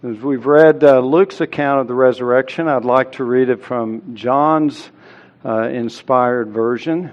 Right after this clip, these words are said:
So John chapter twenty, and I'll begin by reading the first, uh, eighteen verses and then the two last verses of this chapter.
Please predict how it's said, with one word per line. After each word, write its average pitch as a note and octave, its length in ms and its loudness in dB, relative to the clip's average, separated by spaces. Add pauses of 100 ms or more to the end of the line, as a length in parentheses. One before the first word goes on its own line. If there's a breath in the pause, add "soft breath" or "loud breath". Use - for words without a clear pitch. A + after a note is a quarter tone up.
So A#2 260 -8
John C#3 540 0
chapter C3+ 540 0
twenty, D#3+ 600 -4 (1160 soft breath)
and A2+ 120 -8
I'll A2+ 120 -2
begin B2 420 0
by B2+ 160 6
reading C3+ 460 2
the A#2 60 -4
first, C#3+ 500 -2
uh, B2 200 4
eighteen D3+ 540 2
verses D#3 800 0 (720 soft breath)
and A#2 200 -4
then C3 340 0
the A#2 100 -2
two D3 400 -4
last C3 560 0
verses A#2 540 -6
of G2+ 100 -12
this A2 260 -8
chapter. G#2 640 -10